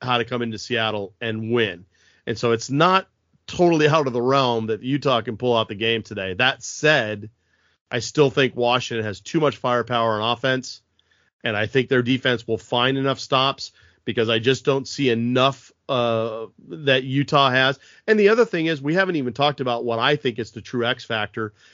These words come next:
and I told twenty-four seven, uh, Sports this week about it when we did a video with Steve Bartle.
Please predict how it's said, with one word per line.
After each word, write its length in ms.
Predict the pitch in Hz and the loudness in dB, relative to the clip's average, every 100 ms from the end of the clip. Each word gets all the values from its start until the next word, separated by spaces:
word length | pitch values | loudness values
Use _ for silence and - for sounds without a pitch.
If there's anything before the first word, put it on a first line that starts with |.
| _ | _
and 120 | 127 117 | -2 -2
I 80 | |
told 240 | 113 127 120 | 0 -2 -2
twenty-four 400 | 131 120 120 110 | -2 -2 -2 -4
seven, 400 | - 127 120 117 - | -2 -2 -2 -4 -6
uh, 180 | 117 | -8
Sports 380 | 101 - 139 135 | -6 2 4 4
this 200 | 120 - | -4 -4
week 180 | 120 117 | -2 -2
about 300 | 101 113 113 | 0 2 2
it 100 | 113 | 0
when 100 | 113 | -2
we 120 | 113 | 0
did 160 | 117 113 | 2 2
a 60 | |
video 400 | 101 123 127 117 | 2 4 4 4
with 160 | 110 110 | 2 -2
Steve 300 | - 117 104 | -2 -2 0
Bartle. 400 | 117 113 117 | 2 2 0